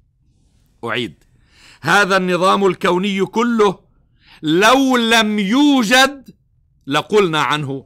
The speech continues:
إنه ممكن ولا ما اختل فيه شيء. بس أما وأنه قد وجد فهو موجود ممكن،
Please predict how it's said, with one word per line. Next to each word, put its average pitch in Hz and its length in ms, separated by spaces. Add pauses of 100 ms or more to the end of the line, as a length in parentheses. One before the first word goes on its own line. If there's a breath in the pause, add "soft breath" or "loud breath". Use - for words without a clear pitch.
(120)
إنه 120 300
ممكن 117 400
ولا 113 180
ما 107 100
اختل 98 400
فيه 82 280
شيء. - 260 (880 soft breath)
بس 107 260
أما 151 240
وأنه 156 520
قد 160 240
وجد 214 520 (500)
فهو 131 460
موجود 127 600
ممكن، 220 800